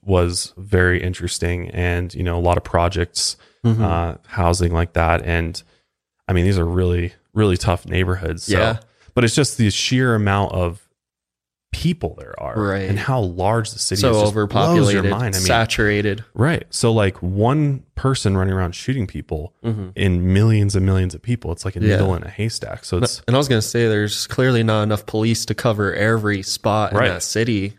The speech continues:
Speaker 2: you
Speaker 1: Yeah,
Speaker 2: know?
Speaker 1: and especially during this time, I mean, they just cut a ton of police
Speaker 2: Majority of their
Speaker 1: officers off the
Speaker 2: staff.
Speaker 1: force. So they're,
Speaker 2: Yeah.
Speaker 1: they're already short-staffed.
Speaker 2: Yeah.
Speaker 1: And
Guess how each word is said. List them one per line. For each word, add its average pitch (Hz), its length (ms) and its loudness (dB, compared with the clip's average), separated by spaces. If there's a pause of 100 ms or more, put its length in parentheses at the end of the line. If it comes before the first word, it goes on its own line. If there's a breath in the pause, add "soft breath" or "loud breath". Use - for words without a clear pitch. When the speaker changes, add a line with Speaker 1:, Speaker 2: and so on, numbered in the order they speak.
Speaker 2:
you 107 140 -6
Speaker 1:
Yeah, 139 160 4
Speaker 2:
know? - 20 4
Speaker 1:
and 98 120 2
especially 110 520 0
during 92 260 0
this 110 180 -2
time, - 240 -10
I 85 60 -6
mean, 87 200 -4
they 90 140 -2
just 101 380 -4
cut - 420 -2 (580)
a 92 80 0
ton - 360 -2
of 95 100 -2
police 107 180 2
Speaker 2:
Majority 107 220 4
of 98 60 -2
their 101 80 2
Speaker 1:
officers 95 100 0
off 95 60 2
the 107 40 2
Speaker 2:
staff. 107 260 2
Speaker 1:
force. 110 200 0
So 90 140 -2
they're, 87 160 2
Speaker 2:
Yeah. 107 180 -2
Speaker 1:
they're 90 160 0
already 110 200 0
short-staffed. 90 880 -2 (260)
Speaker 2:
Yeah. 104 240 2
Speaker 1:
And 85 420 0